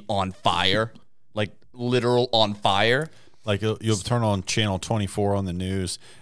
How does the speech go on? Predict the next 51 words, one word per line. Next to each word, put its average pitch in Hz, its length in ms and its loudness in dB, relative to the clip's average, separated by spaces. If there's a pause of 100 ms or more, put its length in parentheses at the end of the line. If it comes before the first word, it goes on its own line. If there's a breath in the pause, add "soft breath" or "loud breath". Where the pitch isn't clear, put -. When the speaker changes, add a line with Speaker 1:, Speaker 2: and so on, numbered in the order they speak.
Speaker 2:
and 101 200 0
it'll 95 200 0
just 90 160 -4
be 101 80 -2
flames. 90 640 -2
<laughs> - 420 -10 (680 loud breath)
Speaker 1:
It's 117 160 -2
like 120 300 2 (680 loud breath)
when 131 140 0
you 123 80 2
turn 127 300 2
it 113 100 0
on 117 180 6
the 110 80 2
T 110 220 0
V, 113 240 0
flames 127 460 2
bust 117 420 2
out 110 180 4
of 107 120 0
the 95 80 -8
T 113 240 -2
V 104 120 0
on 95 80 0
certain 95 320 -2
channels. 92 640 -4 (200)
Speaker 2:
It's, - 180 -10
it's - 200 -14
gonna 104 140 -4
be 95 100 -6
that 95 260 -6
negative 80 420 -8
that - 220 -12
fire 90 180 -4
Speaker 1:
It's 92 60 -2
like, 110 80 2
Speaker 2:
is - 100 -4
gonna 71 140 -12
come - 160 -12
Speaker 1:
it's - 80 -18
Speaker 2:
from 110 80 -6
Speaker 1:
like, 98 160 -4
Speaker 2:
T 69 140 -12
Vs. - 340 -16 (1160)
Speaker 1:
"And 113 120 -8
tonight 131 340 2
on," 101 220 -2
<laughs> - 640 0
oh, 127 260 0
that's 107 160 -8
Baltimore. 90 560 -2